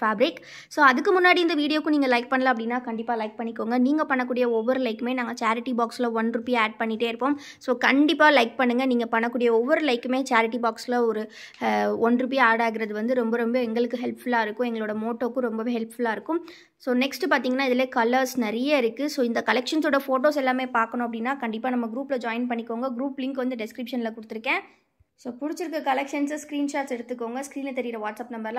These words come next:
ஆர்டர்ஸ் பிளேஸ் பண்ணிக்கோங்க. So, இந்த கலெக்ஷன்ஸோட ஃபோட்டோஸ் எல்லாமே நம்ம குரூப்ல நம்ம அப்டேட் பண்ணுவோம். So, அந்த குரூப்ல நீங்க ஜாயின் பண்ணிக்கிட்டீங்கன்னா, டெய்லி நம்ம போடக்கூடிய அப்டேட்ஸ் நீங்க பார்த்துக்கலாம். குரூப் லிங்க் வந்து நான் டிஸ்கிரிப்ஷன்ல கொடுத்துருக்கேன்.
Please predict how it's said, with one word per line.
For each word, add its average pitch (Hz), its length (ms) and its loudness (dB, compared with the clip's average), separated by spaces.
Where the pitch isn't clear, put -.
ஆர்டர்ஸ் 220 260 -8
பிளேஸ் 214 260 -12
பண்ணிக்கோங்க. 208 440 -12
So, - 180 -4
இந்த 320 180 4
கலெக்ஷன்ஸோட 294 640 2
ஃபோட்டோஸ் 294 320 4
எல்லாமே 262 300 2
நம்ம 247 220 0
குரூப்ல 269 340 -2
நம்ம 240 220 0
அப்டேட் 240 300 -2
பண்ணுவோம். 226 320 -2
So, 330 200 -2
அந்த 226 180 -4
குரூப்ல 262 460 -2
நீங்க 254 180 -4
ஜாயின் 254 260 4
பண்ணிக்கிட்டீங்கன்னா, 262 580 -2
டெய்லி 269 260 0
நம்ம 269 180 2
போடக்கூடிய 240 360 -4
அப்டேட்ஸ் 233 420 -4
நீங்க 226 220 -2
பார்த்துக்கலாம். 220 600 -4
குரூப் 294 200 -4
லிங்க் 262 160 -4
வந்து 269 220 -4
நான் 285 120 -4
டிஸ்கிரிப்ஷன்ல 240 640 -6
கொடுத்துருக்கேன். 226 380 -8